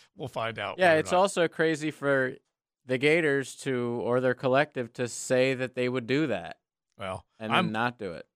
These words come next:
Speaker 1: I'm
Speaker 2: Also
Speaker 1: waiting
Speaker 2: crazy.
Speaker 1: for my receipt back from my nine ninety monthly to tell me whether or not I am contributing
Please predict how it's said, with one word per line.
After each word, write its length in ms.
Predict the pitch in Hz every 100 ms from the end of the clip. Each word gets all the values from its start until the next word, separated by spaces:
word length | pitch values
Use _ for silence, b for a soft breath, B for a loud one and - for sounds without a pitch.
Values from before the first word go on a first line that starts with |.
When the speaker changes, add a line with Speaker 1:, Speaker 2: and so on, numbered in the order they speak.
| -
Speaker 1:
I'm 80 |
Speaker 2:
Also 140 | 165 165
Speaker 1:
waiting 240 | 175 160
Speaker 2:
crazy. 60 | 156
Speaker 1:
for 100 | 151
my 240 | 143 139
receipt 440 | 139 123 - 139 120
back 180 | 120 117
from 80 | 127
my 140 | 120
nine 400 | 120 - 127 123
ninety 360 | 120 120 104 98
monthly 420 | 127 127 - 101
to 160 | 98 113
tell 260 | 107 123 113
me 120 | 113
whether 240 | 113 113
or 20 |
not 300 | 113 113 110
I 140 | 107 110
am 180 | 110 107
contributing 560 | 127 123 107 98 110